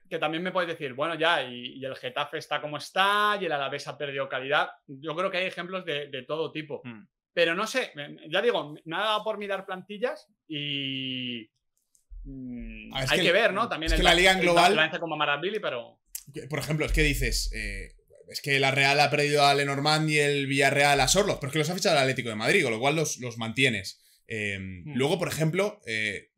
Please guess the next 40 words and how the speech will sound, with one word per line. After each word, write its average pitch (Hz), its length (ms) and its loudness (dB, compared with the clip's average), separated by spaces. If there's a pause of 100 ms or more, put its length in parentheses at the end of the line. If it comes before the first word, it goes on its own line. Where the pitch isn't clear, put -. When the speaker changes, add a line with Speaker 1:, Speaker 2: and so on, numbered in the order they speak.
(100)
Speaker 3:
en 113 240 -6
los 107 160 -8
pronósticos 135 520 -2
hablábamos 143 400 2
de 104 100 -8
que 95 500 -8
ni-, 101 260 -12
ninguno 120 340 -2
ve 139 120 6
al 135 140 4
Girona 139 300 2
repitiendo 131 360 -2
una 131 100 -2
temporada 127 340 0
como 127 420 -4
la 123 100 -2
anterior, 131 580 2 (320)
pero 92 220 -10
oye, 127 140 2
al 104 80 0
final 117 220 -4
recupera 127 460 0
el 101 100 -4
que 104 100 -8
fue 127 160 -4
su 139 100 -4
mejor 123 240 -4
centrocampista 123 460 -6
hace 127 120 -6
dos 120 120 -4
temporadas. 147 320 2
Es 131 120 -4
cierto 165 100 0
que 156 60 6
ha 143 40 6
perdido 135 200 4
muchos 120 180 -4
jugadores, 92 360 -6
¿eh? - 200 -8 (260)
Em, 92 720 -6